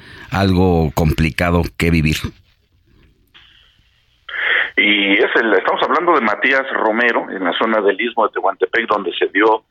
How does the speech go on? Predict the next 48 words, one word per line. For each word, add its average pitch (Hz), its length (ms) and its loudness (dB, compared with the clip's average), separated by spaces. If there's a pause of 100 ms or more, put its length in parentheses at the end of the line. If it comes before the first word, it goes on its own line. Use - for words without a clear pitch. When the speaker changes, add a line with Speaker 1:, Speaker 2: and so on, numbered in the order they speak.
(360)
Speaker 2:
pues, - 200 -6
este 107 340 2
epicentro, 117 800 -2 (340)
y - 140 -2
donde, 92 420 2
pues, 82 240 0
se 82 180 0
dejó 85 440 0
sentir 123 300 0
en 113 80 -2
gran 117 180 -2
parte 143 280 -2
del 98 100 -2
estado, - 420 -2
que 110 80 -2
dejó - 240 -2
sin 127 180 0
energía 104 380 0
eléctrica, 180 380 -2
por - 200 -2
cierto, 196 500 0
a 101 120 -2
la - 140 -2
Sierra 104 340 0
Norte, 131 360 0
a 120 40 0
la 101 100 -2
ciudad 98 300 0
de 95 80 0
Oaxaca, - 680 0
a - 20 -8
la - 200 -8
zona 98 240 -2
del 92 200 -2
Istmo, 147 420 -2 (420)
y - 100 -4
empezaron 175 520 0
inmediatamente 127 800 2
los 113 240 2
reportes 131 420 -2
para 101 240 0
saber 117 220 0
las 123 140 0
condiciones 113 540 0
en - 120 -6
que - 80 -2
se 104 100 -2
encon-, 87 260 -4